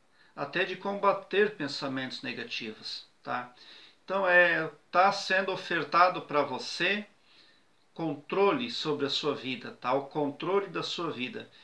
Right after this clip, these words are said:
em virtude de algo que você faz que dá certo. Porque a pessoa que sonha com um carro vermelho, ela tá saindo de uma vibração negativa e baixa, tá? Então ela já tá passe-, passando a ter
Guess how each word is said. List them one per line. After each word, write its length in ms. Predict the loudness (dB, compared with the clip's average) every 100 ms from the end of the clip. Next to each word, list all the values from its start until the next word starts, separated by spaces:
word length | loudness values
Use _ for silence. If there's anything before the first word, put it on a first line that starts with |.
| -20 -12
em 120 | -8
virtude 400 | -6 -8 -8 -8
de 140 | 0
algo 260 | 4 4 2
que 100 | -6
você 300 | -8 -6 -6
faz 320 | -2 0 0
que 100 | -2
dá 240 | -2 -2 -2
certo. 440 | -6 -6 -8 -10 -20 -20 -20 _
Porque 200 | -14 -4
a 80 | -2
pessoa 340 | -2 -2 -2
que 60 | 0
sonha 220 | 0 0
com 80 | -2
um 60 | 2
carro 340 | 8 8 6
vermelho, 800 | 0 0 0 2 2 2 -2 -8 -14 -20 -20 -20 -6
ela 260 | -2 0 0
tá 300 | 0 2 2
saindo 520 | 0 0 0 0 -2
de 100 | -2
uma 160 | -2
vibração 640 | -2 -4 -4 -4 -4 -4 -2
negativa 680 | 0 2 0 0 -4 -4
e 60 | -4
baixa, 640 | 2 4 6 4 -2 -4 -10 _ _ -20 -20 _ -12
tá? 140 | -10
Então 200 | -6 0
ela 160 | 0 0
já 120 | -2
tá 160 | -2
passe-, 460 | 0 0 0 0 0
passando 640 | 2 0 0 -2 -2 0
a 80 | -4
ter 440 | -4 -4 -4 -4